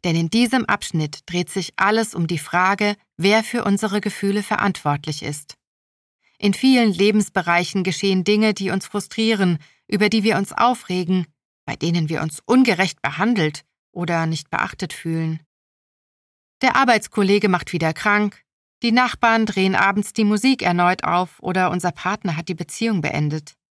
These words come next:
Es ist normal, dass wir auf bestimmte Situationen mit Wut, Trauer, Enttäuschung oder Frustration reagieren.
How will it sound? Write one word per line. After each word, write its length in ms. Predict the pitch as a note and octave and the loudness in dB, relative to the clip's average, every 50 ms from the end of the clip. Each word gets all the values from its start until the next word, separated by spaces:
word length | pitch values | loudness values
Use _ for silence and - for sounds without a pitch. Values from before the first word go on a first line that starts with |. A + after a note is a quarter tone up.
| _ _ _ _ _ _ _ _ _ _ | _ _ _ _ _ _ _ _ _ _
Es 180 | - G3 - | -8 -8 -8
ist 200 | F3+ F3+ - - | -8 -8 -6 -4
normal, 380 | G3 F3+ F3+ G3 A3 A#3+ A#3 F#3 | -4 -2 -2 0 0 0 0 0
dass 220 | E3+ E3 D3+ - | 0 -2 -4 -4
wir 120 | - E3+ D#3 | -4 -4 -4
auf 100 | C#3 - | -4 -6
bestimmte 400 | - D3+ - - F3+ D#3 - F3+ | -8 -6 -4 -2 -4 -2 -4 -4
Situationen 840 | D3+ F#3 F3 - - F3 E3 - - - F3+ F3 F3+ F3+ F3 D#3+ | -6 -6 -6 -4 -4 -4 -4 -4 -6 -4 -4 -2 0 0 0 0
mit 240 | D3+ D#3 D3+ - - | -2 -4 -4 -6 -4
Wut, 360 | F#3+ G3+ G#3 G#3 G3+ - - _ _ _ _ _ _ _ _ - | -2 0 0 0 0 -4 -8 _ _ _ _ _ _ _ _ -6
Trauer, 520 | - - F#3+ F#3+ F#3+ G3 F#3+ F#3 F#3+ F#3 - _ _ _ _ _ _ | -2 2 2 4 4 4 4 2 2 0 -4 _ _ _ _ _ _
Enttäuschung 760 | - F#3+ F#3 - - A3 A#3 A#3 A3 - - F#3 F3+ F3+ - | -4 -4 -2 -2 0 2 2 2 2 0 -4 -4 -4 -2 -2
oder 260 | - A#3+ B3+ B3+ A#3+ | -2 0 2 2 0
Frustration 800 | - - A#3+ A3 - - A3 G#3+ - - - A#3 A#3 B3 A#3 G3 | 0 -2 -8 -10 -6 -4 -4 -4 -4 -4 -4 -2 0 2 0 0
reagieren. 800 | D#3+ D#3 D#3 D#3 D#3 D3 - E3 D#3+ D#3+ D#3 D#3+ D#3+ D#3 D3+ | 0 0 0 0 -2 -2 -4 -4 -4 -4 -4 -4 -4 -4 -6